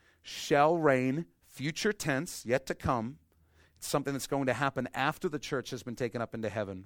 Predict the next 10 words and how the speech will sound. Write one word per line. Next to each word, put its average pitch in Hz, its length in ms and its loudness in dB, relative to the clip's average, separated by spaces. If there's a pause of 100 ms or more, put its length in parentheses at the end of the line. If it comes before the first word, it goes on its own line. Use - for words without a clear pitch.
(120)
Where? 143 480 4 (920)
On 127 580 0 (220)
the 110 440 -4 (400)
earth. - 500 -8 (640)
On 98 220 -6
the 101 140 -6
earth. - 260 -12 (240)
They're 104 200 -2
in 135 120 -2
heaven, 135 460 -2